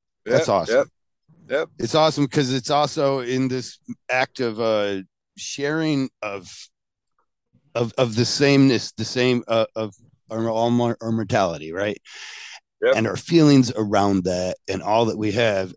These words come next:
Speaker 1: and your story and how that kind of brings all those things together.
Speaker 2: Yep.
Speaker 1: It, it's, it's like a snowball <laughs> here. Am I wrong?
Speaker 2: Oh, no, no, exactly. I mean, it, it's, it's snowball, snowball from being a snowflake to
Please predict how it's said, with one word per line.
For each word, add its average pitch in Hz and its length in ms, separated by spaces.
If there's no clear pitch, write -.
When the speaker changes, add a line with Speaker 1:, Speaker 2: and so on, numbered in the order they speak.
Speaker 1:
and 101 140
your 117 140
story 135 480
and 92 140
how 110 180
that 110 240
kind 110 180
of 90 120
brings 107 300
all 123 160
those 120 200
things 110 240
together. 127 540
Speaker 2:
Yep. 120 140
Speaker 1:
It, 113 200
it's, - 500
it's 104 180
like 107 200
a 95 40
snowball 123 600
<laughs> - 20
here. 85 300
Am 98 120
I 101 80
wrong? 117 460
Speaker 2:
Oh, 165 120
no, 170 180
no, 170 180
exactly. 117 640
I 90 40
mean, 104 160
it, 104 160
it's, 120 160
it's - 180
snowball, 131 480
snowball 127 360
from 107 220
being 123 240
a 107 80
snowflake 135 800
to 104 160